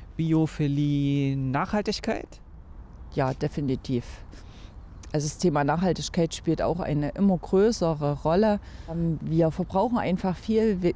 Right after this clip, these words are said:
Speaker 2: mehr Dinge, als es unserem Planeten gut tut. Und ein Schreibtisch ist schnell gekauft im Internet. Der kommt, wenn er billig ist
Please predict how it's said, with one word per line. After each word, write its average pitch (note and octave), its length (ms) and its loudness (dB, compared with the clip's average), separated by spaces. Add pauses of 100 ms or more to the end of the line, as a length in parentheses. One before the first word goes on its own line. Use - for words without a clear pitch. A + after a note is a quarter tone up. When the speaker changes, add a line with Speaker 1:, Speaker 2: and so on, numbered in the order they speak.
Speaker 2:
mehr G#3+ 520 2 (140)
Dinge, A3 460 4
als F3 800 2
es - 160 -10
unserem F3+ 300 0
Planeten F3+ 420 2
gut B3 180 -4
tut. A3 480 0 (380)
Und E3+ 420 2 (1200)
ein F#3 120 2
Schreibtisch G3+ 580 -2
ist - 160 -4
schnell F#3 240 2
gekauft D#3+ 640 0
im C#3 140 0
Internet. C#3+ 720 0
Der E3+ 100 2
kommt, A3+ 560 0 (320)
wenn F#3 160 2
er E3+ 60 2
billig G3 400 0
ist E3+ 420 -4